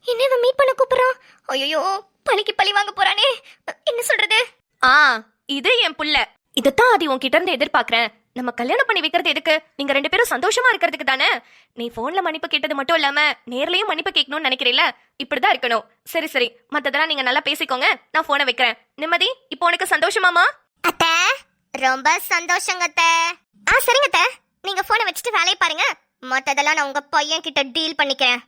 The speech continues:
Speaker 1: ஹலோ, என்ன மிஸ்டர் ஆதித்ய அருணாச்சலம், so called பொறுக்கி, கொஞ்ச நேரத்துல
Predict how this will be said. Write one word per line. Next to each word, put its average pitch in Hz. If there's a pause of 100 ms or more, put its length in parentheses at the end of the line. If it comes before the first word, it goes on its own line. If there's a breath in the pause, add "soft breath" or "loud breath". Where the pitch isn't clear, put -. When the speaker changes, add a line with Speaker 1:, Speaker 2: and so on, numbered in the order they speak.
(200)
Speaker 1:
ஹலோ, 392 (840)
என்ன 330
மிஸ்டர் 381 (240)
ஆதித்ய 320
அருணாச்சலம், 359 (160)
so - (120)
called 359 (140)
பொறுக்கி, 349 (420)
கொஞ்ச 403
நேரத்துல 539